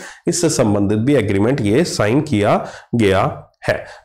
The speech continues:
ठीक है, तो ये यहां पर कुछ question पूछ सकते हैं, यहां पर काफी अच्छी news है, बड़ी news है थोड़ी, याद रख लेना। अ, Fumio Shida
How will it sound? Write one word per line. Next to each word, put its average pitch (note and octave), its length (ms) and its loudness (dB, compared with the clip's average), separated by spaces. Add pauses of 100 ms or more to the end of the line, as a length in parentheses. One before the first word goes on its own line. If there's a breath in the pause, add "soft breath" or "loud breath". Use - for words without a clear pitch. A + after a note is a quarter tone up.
ठीक F3+ 160 0
है, - 60 2
तो - 220 -4
ये C3 260 4
यहां C#3 160 2
पर C#3+ 140 0
कुछ C#3 220 0
question C#3+ 280 2
पूछ B2+ 460 -4
सकते C#3+ 320 -2
हैं, C#3+ 240 0
यहां C#3 140 0
पर D3+ 380 -2
काफी C3 320 0
अच्छी B2 300 -2
news D3 260 2
है, D#3+ 180 0
बड़ी A#2 220 2
news C3+ 240 2
है C3+ 100 2
थोड़ी, C3+ 440 0
याद A#2 220 2
रख A#2 180 -2
लेना। C3 300 0 (400 loud breath)
अ, G2+ 320 0 (1300)
Fumio D3 280 4
Shida D3+ 640 2